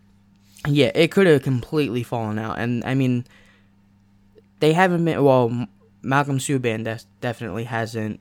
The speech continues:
played like he did last year. He, I don't think he has a win this season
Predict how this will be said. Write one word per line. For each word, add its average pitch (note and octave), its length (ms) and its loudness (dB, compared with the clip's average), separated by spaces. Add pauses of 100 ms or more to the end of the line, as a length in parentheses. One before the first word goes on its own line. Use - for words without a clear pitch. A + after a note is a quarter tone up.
(220)
played A2+ 300 -2
like G#2+ 160 -6
he B2+ 140 -12
did A#2 220 -6
last G#2+ 360 -8
year. G#2+ 140 -8
He, A#2 200 -8
I G#2+ 80 -6
don't A#2 140 -6
think A2+ 120 -8
he A2+ 100 -8
has A2+ 240 -6
a A2+ 60 -6
win G#2+ 420 -4 (260)
this G#2+ 180 -6
season G#2 480 -6